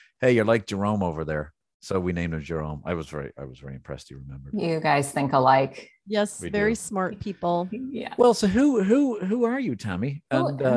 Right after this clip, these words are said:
Speaker 1: uh,
Speaker 2: I?
Speaker 1: yeah, can you start with that, or?
Speaker 3: Oh, wait, she
Speaker 2: I
Speaker 3: was
Speaker 2: think
Speaker 3: gonna t-,
Speaker 1: Oh,
Speaker 3: ask us some
Speaker 1: oh, you,
Speaker 3: questions
Speaker 1: were you, sorry,
Speaker 3: first,
Speaker 1: no, no,
Speaker 3: remember?
Speaker 1: uh, well, yeah, but
Speaker 2: Yes.
Speaker 1: should, should we, should, should people know who Tammy is first, and then she could ask a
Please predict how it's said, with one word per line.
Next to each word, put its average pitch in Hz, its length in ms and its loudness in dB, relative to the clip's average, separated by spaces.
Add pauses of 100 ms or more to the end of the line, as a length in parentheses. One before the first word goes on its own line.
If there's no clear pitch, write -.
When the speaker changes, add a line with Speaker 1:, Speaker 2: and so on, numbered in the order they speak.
Speaker 1:
uh, 110 100 4
Speaker 2:
I? 139 380 -10
Speaker 1:
yeah, 170 340 0
can 143 220 -6
you 139 60 -4
start 175 240 -4
with 139 100 -6
that, 170 260 -2
or? 101 360 0
Speaker 3:
Oh, 233 80 4
wait, 226 200 2
she - 100 0
Speaker 2:
I - 20 4
Speaker 3:
was 247 120 -4
Speaker 2:
think 247 140 2
Speaker 3:
gonna 202 140 2 (160)
t-, 185 80 -4
Speaker 1:
Oh, 143 60 2
Speaker 3:
ask 202 260 -2
us 202 140 -6
some 147 100 2
Speaker 1:
oh, 156 40 6
you, 156 40 6 (140)
Speaker 3:
questions 156 60 0
Speaker 1:
were 151 60 4
you, 147 100 2
sorry, 180 220 -2
Speaker 3:
first, - 120 -2
Speaker 1:
no, 143 120 4
no, 185 80 2
Speaker 3:
remember? 180 240 2
Speaker 1:
uh, 110 80 -2 (120)
well, 131 200 0
yeah, 123 120 0
but 120 140 -2
Speaker 2:
Yes. 113 180 -14
Speaker 1:
should, - 200 -12 (360)
should 143 160 -6
we, 123 60 -8 (280)
should, - 320 -16
should 139 140 -6
people 180 200 0
know 151 80 0
who 123 120 -2
Tammy 127 420 -4
is 82 120 -6
first, 82 320 -6
and 107 120 -6
then 107 100 -2
she 104 140 -12
could 98 100 -6
ask 78 240 -10
a 82 60 -18